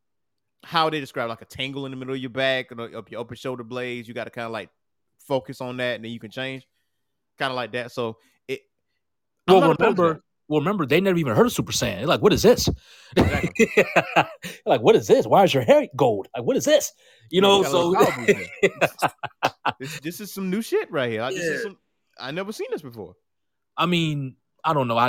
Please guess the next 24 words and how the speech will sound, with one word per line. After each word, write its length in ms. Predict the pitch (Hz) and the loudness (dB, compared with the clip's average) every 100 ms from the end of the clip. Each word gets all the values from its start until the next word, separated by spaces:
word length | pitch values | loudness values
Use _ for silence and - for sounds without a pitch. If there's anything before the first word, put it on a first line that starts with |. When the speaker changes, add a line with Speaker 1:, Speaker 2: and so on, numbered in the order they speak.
| 120 | 2
Speaker 2:
I, 120 | 120 117 | -2 -2
I 60 | 117 | -4
think 280 | - 151 | -4 -4
G 180 | 117 127 | -4 -4
T 280 | 117 135 120 | -4 -4 -6
has 320 | 95 113 110 | -4 -4 -4
some 160 | - 101 | -6 -12
characters 600 | - 120 113 - 98 90 | -4 -2 -2 -4 -12 -6
that 200 | 104 101 98 | -4 -2 -2
I 60 | |
don't 280 | 113 110 98 | -2 -4 -8
think 220 | 120 98 | -12 -8
we 80 | 104 | -6
should 200 | 104 104 | -6 -8
just 260 | 101 92 - _ _ _ _ _ | -10 -12 -16 _ _ _ _ _
throw 200 | - 123 | 4 4
away. 480 | 90 - 139 90 117 - _ _ _ | 4 2 0 0 -6 -10 _ _ _
Speaker 1:
No. 200 | - 110 - _ | -14 -14 -14 _
Speaker 2:
I 140 | 117 107 - | -8 -8 -10
mean, 120 | 92 87 | -10 -4
I 120 | 98 | -4
mean, 220 | 98 95 | -4 -8
it's, 280 | 87 113 107 | -6 -6 -6
it's 380 | - 113 - - | -6 -4 -4 -8